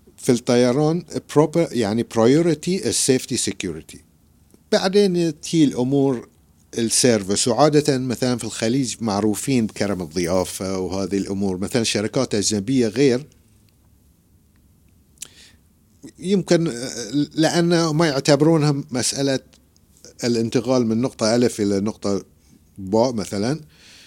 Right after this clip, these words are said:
في الخليج هني يقول لك: "لا، احنا نبيه يطلع من هني ويوصل مكان ثاني مستانس، مريح."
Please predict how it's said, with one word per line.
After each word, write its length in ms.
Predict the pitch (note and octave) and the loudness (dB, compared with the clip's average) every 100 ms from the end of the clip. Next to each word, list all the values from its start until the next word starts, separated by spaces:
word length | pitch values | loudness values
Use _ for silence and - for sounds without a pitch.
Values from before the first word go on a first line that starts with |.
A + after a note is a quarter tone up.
| - _ _ _ _ _ _ _ | -20 _ _ _ _ _ _ _
في 80 | - | 2
الخليج 540 | C3+ - E3 F#3 F3+ D3+ | 2 4 4 4 2 2
هني 240 | D3+ F#3 | 2 2
يقول 200 | D3+ E3 | 2 2
لك: 220 | D#3+ - | 2 2
"لا، 220 | A#2+ F2+ | 2 2
احنا 260 | G#2 - C3 | 0 -2 -2
نبيه 680 | A#2 A2 A#2+ E3 D#3 B2+ A#2 | 0 -2 0 2 4 4 2
يطلع 280 | C3+ C3 G#2+ | 2 0 0
من 200 | A2 G#2+ | -2 -2
هني 220 | A2+ C#3 | 0 2
ويوصل 480 | A2+ B2+ D3 C#3+ A#2+ | 6 6 4 2 0
مكان 380 | A2+ C#3+ C3 | 0 -2 -2
ثاني 460 | A#2 - C3+ D3+ D#3 | -4 -2 0 0 2
مستانس، 680 | A2+ - - A#2+ B2 A#2 - | 0 0 -2 -2 -2 -4 -6
مريح." 800 | F#2+ F#2+ G2+ G#2+ G2+ G2 - - | -6 -4 -2 0 -2 -4 -10 -20